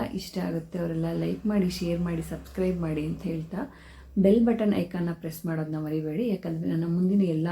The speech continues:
ವಿಡಿಯೋಗಳ ನೋಟಿಫಿಕೇಷನ್‌ಗೋಸ್ಕರ ದಯಮಾಡಿ ಲೈಕ್ ಮಾಡಿ, ಶೇರ್ ಮಾಡಿ, ಸಬ್ಸ್ಕ್ರೈಬ್ ಮಾಡಿ ಅಂತ ಕೇಳ್ತಾ ನಾನು ಈ ವ್ಲಾಗ್‌ನ ಸ್ಟಾರ್ಟ್ ಮಾಡ್ತಾ ಇದ್ದೀನಿ.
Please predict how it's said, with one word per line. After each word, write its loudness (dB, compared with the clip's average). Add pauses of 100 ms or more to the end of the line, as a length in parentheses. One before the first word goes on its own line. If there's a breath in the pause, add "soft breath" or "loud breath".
ವಿಡಿಯೋಗಳ 0
ನೋಟಿಫಿಕೇಷನ್‌ಗೋಸ್ಕರ -4 (680 loud breath)
ದಯಮಾಡಿ 4
ಲೈಕ್ 2
ಮಾಡಿ, 2
ಶೇರ್ -4
ಮಾಡಿ, 0
ಸಬ್ಸ್ಕ್ರೈಬ್ -4
ಮಾಡಿ -2
ಅಂತ -10
ಕೇಳ್ತಾ -6 (400 soft breath)
ನಾನು 4
ಈ 4
ವ್ಲಾಗ್‌ನ 0
ಸ್ಟಾರ್ಟ್ -6
ಮಾಡ್ತಾ -4
ಇದ್ದೀನಿ. -2